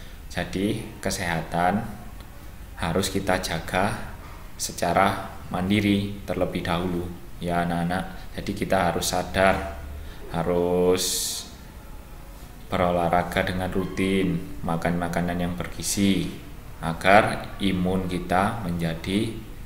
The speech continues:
kuat atau meningkat. Anak-anak, sudahkah kalian tahu tentang permainan bola besar?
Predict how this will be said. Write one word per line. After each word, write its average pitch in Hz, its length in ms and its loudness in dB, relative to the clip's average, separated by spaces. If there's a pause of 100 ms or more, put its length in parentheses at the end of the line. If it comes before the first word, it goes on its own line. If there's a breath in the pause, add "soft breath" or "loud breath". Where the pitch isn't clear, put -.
(140)
kuat 90 400 4
atau 92 460 4
meningkat. 85 500 0 (4000)
Anak-anak, 95 600 4
sudahkah 104 420 4
kalian 98 600 8 (500)
tahu 101 400 10
tentang 90 380 2
permainan 90 420 2
bola 85 240 0
besar? 82 640 -2